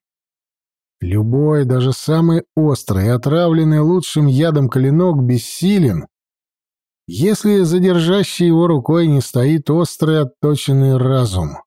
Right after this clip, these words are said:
В данном случае у клан-лидера был очень важный вопрос.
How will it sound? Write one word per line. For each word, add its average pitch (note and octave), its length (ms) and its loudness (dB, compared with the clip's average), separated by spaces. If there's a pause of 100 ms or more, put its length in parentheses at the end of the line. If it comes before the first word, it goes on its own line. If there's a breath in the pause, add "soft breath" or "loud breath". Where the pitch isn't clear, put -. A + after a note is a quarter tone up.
(640)
В A2 160 -2
данном D#3+ 480 0
случае G2 520 -2
у F#2 100 -2
клан-лидера G3 800 0
был D#3+ 260 0
очень F3+ 380 0
важный C#3 440 2
вопрос. C3 760 -2